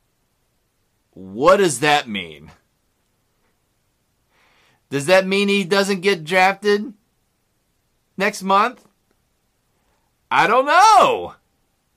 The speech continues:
What does this, what does this mean for Konate's future? I don't know.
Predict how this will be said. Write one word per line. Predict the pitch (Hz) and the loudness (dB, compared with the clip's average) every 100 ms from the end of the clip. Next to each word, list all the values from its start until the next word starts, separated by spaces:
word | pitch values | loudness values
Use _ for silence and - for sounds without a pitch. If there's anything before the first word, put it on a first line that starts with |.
| _ _ _ _ _ _ _ _ _ _ _ _ _ | _ _ _ _ _ _ _ _ _ _ _ _ _
What | - 131 220 233 | -8 -2 -2 -2
does | 220 | -8
this, | 247 208 - | -6 -8 -10
what | 165 208 247 | -2 -2 -2
does | 262 208 | -6 -4
this | 240 214 | -4 -2
mean | 202 226 214 | -2 -4 -4
for | 214 | -4
Konate's | 208 208 214 233 247 240 214 | -2 0 0 0 -2 -4 -4
future? | - 226 269 302 - 127 98 - _ _ _ _ _ _ _ _ _ _ _ | -12 -8 -6 -6 -6 -6 -8 -16 _ _ _ _ _ _ _ _ _ _ _
I | 175 185 190 196 202 202 202 220 202 | 2 6 6 6 6 4 2 0 -4
don't | 180 254 269 277 285 320 | 0 2 4 2 0 2
know. | 415 453 453 427 349 311 269 226 196 160 139 120 98 82 | 4 6 8 6 4 0 2 6 6 4 -4 -6 -10 -12